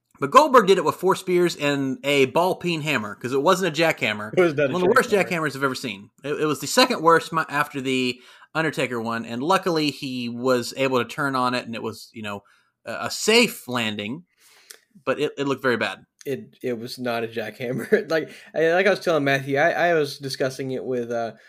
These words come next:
Speaker 2: some friends, and I was saying, "Hey, you know, he can't, he can't do a jackhammer on The Fiend, all right? He's too big, he, and Goldberg's too old. It's not gonna happen. He's not gonna be able to do a jackhammer. This match is not gonna go well because Goldberg knows two moves, right?" This match had three moves.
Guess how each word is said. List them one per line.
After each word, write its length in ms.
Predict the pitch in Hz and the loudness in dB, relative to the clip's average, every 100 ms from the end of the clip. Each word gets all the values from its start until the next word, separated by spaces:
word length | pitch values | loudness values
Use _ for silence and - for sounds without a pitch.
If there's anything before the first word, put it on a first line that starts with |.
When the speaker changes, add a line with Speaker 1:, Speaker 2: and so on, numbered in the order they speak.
| _ _ | _ _
Speaker 2:
some 160 | - 156 | -14 -8
friends, 340 | 143 143 143 | -2 -2 -2
and 100 | 143 | -2
I 40 | 135 | -2
was 100 | 135 | -2
saying, 200 | 143 131 | -6 -4
"Hey, 240 | 127 117 | -4 -6
you 120 | 120 113 | -8 -10
know, 160 | 110 143 | -12 -14
he 100 | 139 | -10
can't, 300 | 151 131 - _ _ _ - | -6 -6 -6 _ _ _ -10
he 100 | 170 | -4
can't 240 | 233 208 | 0 4
do 80 | 208 | 4
a 40 | |
jackhammer 520 | 208 165 175 156 143 | 6 4 4 0 0
on 80 | 131 | -2
The 60 | 127 | -2
Fiend, 320 | 120 104 - - | -8 -10 -12 -10
all 80 | 117 | -6
right? 240 | 117 110 _ _ _ _ _ | -6 -8 _ _ _ _ _
He's 140 | - - | -18 -2
too 160 | 214 | 0
big, 420 | 208 165 160 147 _ _ | 4 6 4 2 _ _
he, 220 | 139 139 143 | -8 -8 -6
and 240 | 131 135 | -6 0
Goldberg's 320 | 156 147 139 | 2 4 2
too 180 | - 127 | -2 -6
old. 260 | 107 - - - | -6 -10 -18 -20
It's 140 | - | -6
not 140 | 147 151 | -4 -2
gonna 120 | 175 | 0
happen. 380 | 180 165 147 147 | 0 0 -4 -6
He's 160 | 151 | -4
not 60 | 147 | -2
gonna 100 | 151 | 0
be 60 | |
able 100 | 143 | 0
to 140 | 143 139 | 2 2
do 100 | 139 | 2
a 20 | |
jackhammer. 460 | 131 143 127 120 - - _ | 0 -2 -6 -6 -10 -18 _
This 120 | 131 | -4
match 180 | 165 170 | 0 0
is 60 | 165 | 2
not 120 | 170 | 0
gonna 140 | 156 | 2
go 160 | 147 147 | 4 6
well 160 | 139 135 | 6 4
because 180 | 135 | 0
Goldberg 420 | - 165 147 147 139 | 0 2 6 4 4
knows 180 | 135 | 0
two 200 | 135 160 | 0 0
moves, 440 | 151 135 110 - - _ - | 2 2 2 -4 -18 _ -2
right?" 260 | 139 147 - _ _ - - - | 0 0 -4 _ _ -20 -20 -2
This 240 | 160 180 | 0 2
match 240 | 190 175 - | 2 2 2
had 260 | 151 135 | -2 -2
three 220 | 185 208 | 0 2
moves. 480 | 190 175 139 107 - | 4 4 4 0 -8